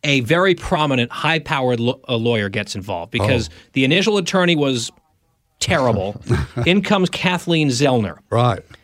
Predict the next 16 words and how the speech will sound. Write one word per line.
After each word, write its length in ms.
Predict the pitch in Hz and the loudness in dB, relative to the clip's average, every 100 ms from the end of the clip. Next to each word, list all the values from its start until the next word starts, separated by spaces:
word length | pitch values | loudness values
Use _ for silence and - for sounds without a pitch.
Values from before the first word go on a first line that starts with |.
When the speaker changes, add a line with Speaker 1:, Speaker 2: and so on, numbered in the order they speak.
| _ | _
Speaker 1:
So, 440 | - 160 139 139 | 0 4 4 2
Ryan, 460 | 139 170 175 175 156 - _ _ _ _ _ _ _ _ _ | 0 2 4 2 0 -8 _ _ _ _ _ _ _ _ _
talk 240 | - 214 226 | -4 -2 0
to 80 | 233 | 0
us 160 | 202 | 0
about 180 | 185 180 | 0 -2
Kathleen 440 | - 165 151 156 135 | 0 -2 0 0 0
Zellner. 540 | 120 120 110 104 101 - _ _ _ _ | 0 0 0 -2 -4 -10 _ _ _ _
And 400 | 151 143 143 139 - _ _ _ _ _ - | 0 2 2 -2 -6 _ _ _ _ _ -8
was 380 | 127 208 233 | 0 2 2
there 260 | 226 226 208 | 2 2 0
a 60 | 185 | -2
point 500 | - 175 170 165 139 | -4 0 0 -2 -2
where 160 | 139 | -2
you, 440 | 131 120 147 151 151 | -2 -2 0 0 -2
'cause 240 | 160 - | -4 -6